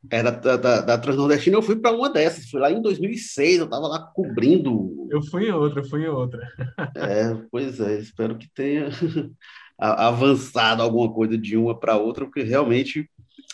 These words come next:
Speaker 1: é, é complicado. Ô, ô, Marcos, agora só retomando um ponto que você falou, só um comentário que você falou lá do prefeito de, de, de qual era o município, o prefeito que foi inaugurar lá o
Speaker 2: Caririaçu.
Speaker 1: Orelhão, Caririaçu.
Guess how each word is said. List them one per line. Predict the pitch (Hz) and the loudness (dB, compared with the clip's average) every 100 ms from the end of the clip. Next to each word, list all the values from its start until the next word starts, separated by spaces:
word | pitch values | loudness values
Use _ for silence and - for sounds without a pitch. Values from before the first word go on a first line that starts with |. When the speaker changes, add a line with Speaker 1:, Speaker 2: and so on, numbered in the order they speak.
| - _ - | -20 _ -2
Speaker 1:
é, | 110 110 110 110 104 - - - | 2 2 2 2 2 0 -4 -6
é | 95 101 104 113 - | -4 -2 -4 -8 0
complicado. | 143 143 160 139 113 117 | 2 4 2 4 2 4
Ô, | 190 220 302 | 4 6 6
ô, | |
Marcos, | 359 277 | 4 2
agora | 247 240 | 0 -2
só | 349 | -2
retomando | 320 269 247 220 | -2 -2 -2 -2
um | 202 | -2
ponto | 185 185 | -2 -2
que | 170 | -4
você | 156 | -4
falou, | 135 120 202 | -4 -2 -2
só | 202 | -4
um | 220 - | -8 -6
comentário | 160 127 160 160 | -4 -2 -2 -4
que | 156 | -4
você | |
falou | 147 165 | -2 2
lá | 151 | 2
do | - - | 0 -2
prefeito | 143 - 160 190 170 | -4 -2 -2 -2 -4
de, | 117 147 - | -4 -4 -4
de, | 120 143 139 131 120 | -4 -2 -2 -4 -4
de | 113 | 2
qual | 160 | 4
era | 196 | 4
o | |
município, | 175 127 113 - 254 165 | 4 4 0 -2 -4 -2
o | |
prefeito | 143 151 151 | -4 -4 -6
que | - | -4
foi | 156 131 | -2 2
inaugurar | 131 131 120 127 | 2 2 4 6
lá | 117 117 | 6 6
o | 107 90 | 4 0
Speaker 2:
Caririaçu. | 82 277 269 240 247 202 - - 160 165 | 0 2 2 4 4 4 0 -2 0 2
Speaker 1:
Orelhão, | 127 101 131 | 2 2 0
Caririaçu. | 113 165 170 175 170 - 156 175 107 | 2 6 8 8 6 2 0 0 0